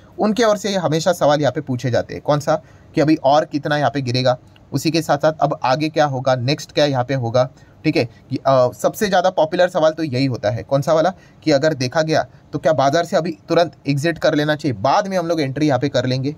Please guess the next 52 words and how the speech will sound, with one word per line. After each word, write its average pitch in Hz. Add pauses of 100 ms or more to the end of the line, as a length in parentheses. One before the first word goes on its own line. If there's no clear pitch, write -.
(160)
बहुत 180
ही 220
सिंपल 160
सा 170
ये 156 (440)
कॉमन -
सेंस 151
वाली 147
ये 147
सवाल 139
यहाँ 127
पे 131
मतलब 127 (320)
पूछे 214
जाते 107
हैं। 110 (300)
ठीक 160
है, -
तो -
दोस्तों 156 (160)
ये 151
इसके -
पहले 156
भी 156
मैं 151
आप 127
लोगों 139
को 139
बोल 117
चुका 139
हूँ 160 (340)
कि 160
इंडेक्स 170
लेवल 170
पे 170
क्या 139
होता 135
है, 156
उस 143
चीज़ 147
को 156
देखकर 120 (260)
अगर 156
आप 180
अपने 180 (140)
पोर्टफोलियो 208
को 147 (300)
यहाँ 143
पे 175
मॉडिफाई 147
करने 143
जाओगे 131